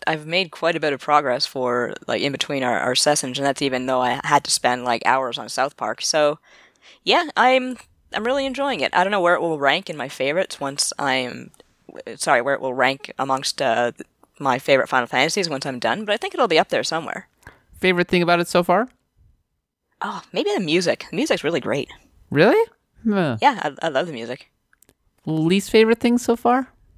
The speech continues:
Speaker 1: It's slow, man. <laughs> Those battles are slow.
Speaker 2: The battles are real slow?
Speaker 1: Yeah, and again, you have the fast forward feature, but with fast forward, your,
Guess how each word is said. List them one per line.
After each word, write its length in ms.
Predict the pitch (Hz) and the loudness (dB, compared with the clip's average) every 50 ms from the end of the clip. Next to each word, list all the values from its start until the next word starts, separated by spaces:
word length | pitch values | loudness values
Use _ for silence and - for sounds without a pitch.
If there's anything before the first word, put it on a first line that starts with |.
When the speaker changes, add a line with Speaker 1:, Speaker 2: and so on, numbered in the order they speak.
| _ - _ _ _ _ _ _ _ _ _ _ _ - | _ -20 _ _ _ _ _ _ _ _ _ _ _ -6
Speaker 1:
It's 100 | 226 - - | -4 -2 -2
slow, 480 | - - - 165 175 196 208 196 175 | -2 -2 0 2 4 4 6 6 4
man. 380 | 147 147 151 170 180 185 180 190 - - - - - - - - - - - - - | 4 4 4 4 4 4 2 0 -8 -14 -10 -10 -8 -8 -8 -10 -6 -2 -2 -2 0
<laughs> 600 | - - 202 - - 202 - _ - - - - | 0 -4 -2 2 2 0 0 _ -8 -12 -6 -2
Those 240 | 156 180 208 190 151 | 0 2 2 0 0
battles 520 | 135 135 139 170 190 180 160 143 131 123 | 2 4 4 6 6 6 4 4 2 2
are 140 | 147 127 143 - | 0 -2 -2 -2
slow. 440 | - - - 147 131 131 131 131 131 | -6 -4 -4 -2 -2 -4 -6 -6 0
Speaker 2:
The 120 | 151 165 | 0 2
battles 380 | 170 165 156 160 160 160 160 165 | 4 4 4 4 4 4 2 2
are 60 | 175 | 2
real 220 | 175 180 180 175 | 2 4 4 2
slow? 420 | 170 - - 180 175 180 185 190 - _ _ _ _ _ _ _ _ _ _ - - _ | 0 0 0 2 2 2 2 0 -4 _ _ _ _ _ _ _ _ _ _ -20 -20 _
Speaker 1:
Yeah, 400 | - 151 160 170 165 160 147 127 - | -10 -4 0 2 4 4 4 4 2
and 380 | 160 165 160 160 160 160 - - - | 2 2 4 4 2 0 -4 -6 -4
again, 440 | 160 156 156 170 165 165 170 175 | -4 -2 0 2 2 4 4 2
you 100 | 180 165 | 0 0
have 160 | 165 156 156 143 | 2 0 2 0
the 80 | 147 | 0
fast 300 | 139 151 143 135 139 - | -2 2 4 4 2 2
forward 320 | - 160 156 165 180 170 - | -2 -4 -2 -2 -2 -2 -4
feature, 380 | 196 196 - - 208 202 202 | -6 -6 -6 -4 -4 -4 -4
but 280 | 165 156 139 135 117 - | -2 2 2 2 2 0
with 140 | 143 - - | -4 -6 0
fast 280 | - 147 147 151 - | 2 2 2 2 0
forward, 380 | - 170 165 170 180 180 170 143 | -6 -6 -2 0 0 -2 -2 -4
your, 600 | 135 131 131 127 131 131 127 127 123 120 113 - | -6 -6 -4 -2 -2 0 0 0 -2 -2 -4 -6